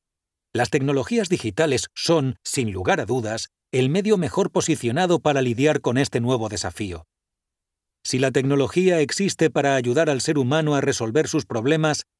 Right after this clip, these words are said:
debería ayudarnos a salir del aprieto. Por desgracia, en lugar de paliar nuestra incapacidad para autorregularnos, las nuevas tecnologías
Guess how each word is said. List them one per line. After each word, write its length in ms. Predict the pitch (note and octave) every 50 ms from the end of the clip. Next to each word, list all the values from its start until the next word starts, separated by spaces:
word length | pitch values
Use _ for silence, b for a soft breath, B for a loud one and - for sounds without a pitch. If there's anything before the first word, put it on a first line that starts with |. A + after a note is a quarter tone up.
| _ _
debería 720 | B2 B2+ C3+ C#3+ B2 A#2+ B2 A#2+ D3+ G#3 G#3+ C#3 F2 D#2 - _ _
ayudarnos 600 | G2+ G#2+ G#2+ A#2 A#2 B2 C#3 C#3 C3 B2 A#2+ G#2+
a 60 | A#2+
salir 300 | G#2+ - G#2 A2+ B2 A2+
del 140 | G#2+ G#2+ G2+
aprieto. 480 | F#2+ F#2 G#2 G2 F#2+ F2+ - F2+ F2 - _ _ _ _ _ _ _ _ _ _ _ _ _ _ _ _ _ _ _ _ _ _ _ _ _ _ _ _ _
Por 140 | - A#2+ B2+
desgracia, 640 | C3 C3 A#2 A#2+ C#3+ D#3 D3+ - F3 F3 F3 F#3+ - _ _ _ _ _ _ _ _
en 160 | G#2 G2 G2
lugar 320 | G2 G#2+ A2+ B2+ D3+ D3 C#3+
de 100 | D3 C3
paliar 380 | - C3 B2+ C#3+ D#3 D#3+ D#3
nuestra 420 | D3 D3+ D3 C#3+ - - D3 C#3 C3+
incapacidad 840 | C3+ C3 A#2 C#3+ C3 - C#3 B2+ - - C3 B2+ E3+ F3 C#3+ A#2+
para 400 | - D#3+ D3 C#3 C#3 C3 C3 - _
autorregularnos, 1080 | - D3 C#3+ C#3 A#2+ - B2+ D3+ F#3+ E3+ C3+ C3 C#3 C#3 C3 B2+ C3+ C3+ C3 B2+ - - _ _ _ _ _
las 220 | - F#2 F#2 F#2 -
nuevas 320 | C3+ D3+ D#3 D#3 C#3+ -
tecnologías 760 | - D3 C3 C3+ C3+ B2+ A#2+ A2 - D#3 D#3 D#3 D#3 D3+ -